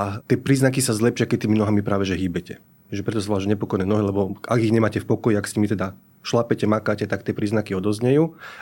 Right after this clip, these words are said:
A časť pacientov môže mať ešte také bizarné príznaky, volá sa to periodické pohyby dolných končatín spánku. V podstate spíte a bicyklujete tými nohami, vy si to neuvedomujete, skôr to povie ten partner, čo s vami teda zdieľa to jedno lôžko,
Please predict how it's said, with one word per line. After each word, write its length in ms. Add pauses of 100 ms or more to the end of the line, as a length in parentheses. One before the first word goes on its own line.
A 80
časť 160
pacientov 400
môže 160
mať 80
ešte 160
také 80
bizarné 480
príznaky, 480
volá 160
sa 80
to 80
periodické 560
pohyby 320
dolných 320
končatín 480
spánku. 640 (640)
V 80
podstate 480 (640)
spíte 460
a 100
bicyklujete 540
tými 160
nohami, 340
vy 60
si 160
to 80
neuvedomujete, 580
skôr 300
to 80
povie 240
ten 180
partner, 380
čo 80
s 80
vami 320
teda 340
zdieľa 380
to 80
jedno 160
lôžko, 560